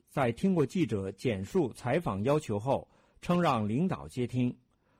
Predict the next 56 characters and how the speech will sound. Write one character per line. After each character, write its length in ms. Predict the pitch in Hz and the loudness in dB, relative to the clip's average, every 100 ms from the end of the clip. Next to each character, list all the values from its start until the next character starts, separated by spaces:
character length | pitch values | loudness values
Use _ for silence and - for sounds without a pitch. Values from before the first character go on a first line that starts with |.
| - | -4
不 100 | 170 | 2
过， 240 | 202 160 | 6 4
该 200 | 123 190 | 6 4
领 200 | 151 151 | 6 2
导 240 | 151 90 87 | 2 -2 -2
坚 240 | 170 170 | 2 2
称 320 | 151 151 156 - | 2 2 0 -4
记 180 | - 196 | 0 2
者 200 | 120 98 | 2 0
电 240 | 170 135 | 2 0
话 280 | - 143 - - | 0 0 -2 -8
打 220 | - 117 95 | -2 0 0
错 180 | - | 2
了 100 | 156 | 2
部 200 | 113 202 | 4 2
门。 280 | 113 78 87 - _ _ _ _ _ _ _ _ | 2 -2 -8 -10 _ _ _ _ _ _ _ _
陆 140 | 208 185 | 2 4
丰 220 | 196 190 | 4 4
市 140 | 175 | 4
公 120 | 143 | 4
安 140 | 180 175 | 4 4
局 140 | 147 | 4
的 120 | 143 | 2
官 240 | 117 185 180 | 4 2 4
方 200 | 170 165 | 4 4
微 180 | 190 175 | 4 4
博 380 | 107 98 123 - _ - | 2 0 0 -4 _ -2
九 160 | 135 | 2
月 180 | 135 156 | 6 4
十 140 | 127 190 | 4 6
二 180 | 196 | 6
日 80 | 151 | 6
上 280 | 131 190 147 | 2 2 2
午 180 | 101 80 | 0 -4
发 220 | - 147 | -2 0
布 140 | 135 113 | 0 0
消 200 | 160 151 | 2 0
息 140 | 127 | -2
说， 340 | 85 104 98 _ _ _ _ _ _ | -4 -2 -4 _ _ _ _ _ _
九 180 | - 131 | 0 4
月 100 | 143 | 4
十 160 | 127 180 | 4 4
二 160 | 202 | 4
日 140 | 160 120 | 4 4
凌 240 | 113 156 | 2 0
晨 220 | 151 135 | 0 -2
三 260 | 143 190 190 | 0 0 0
时 200 | - 127 | 0 -4
许， 280 | - 73 58 _ _ _ _ - | -6 -10 -12 _ _ _ _ -2
陆 180 | 208 165 | 2 4
丰 200 | 190 185 | 4 2
市 160 | 175 | 2
公 160 | 127 165 | 2 2
安 160 | 170 165 | 2 2
机 160 | 160 | 0
关 320 | 160 170 165 | 2 2 2